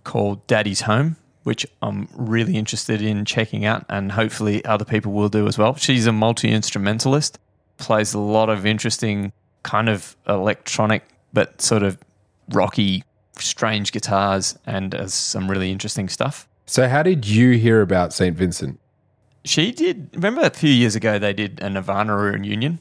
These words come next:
Speaker 1: Obviously, there's no Kurt Cobain, but they got her to be a part of that. And I think there was a couple of other things that she sort of popped up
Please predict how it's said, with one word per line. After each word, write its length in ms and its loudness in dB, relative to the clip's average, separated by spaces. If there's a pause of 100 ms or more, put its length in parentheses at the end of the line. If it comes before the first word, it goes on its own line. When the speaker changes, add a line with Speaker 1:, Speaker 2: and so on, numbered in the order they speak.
(140)
Speaker 1:
Obviously, 640 -4
there's 180 -10
no 140 -6
Kurt 300 -8
Cobain, 400 -2
but 160 -6
they 160 2
got 180 0
her 280 0
to 280 -4 (280)
be 140 2
a 60 0
part 280 0
of 60 -2
that. 200 0 (640)
And 160 2
I 60 4
think 160 -2
there 100 -2
was 140 -2
a 40 -6
couple 200 -4
of 40 0
other 160 4
things 280 -4
that 100 -4
she 140 -4
sort 160 -2
of 120 -8
popped 280 -2
up 180 -2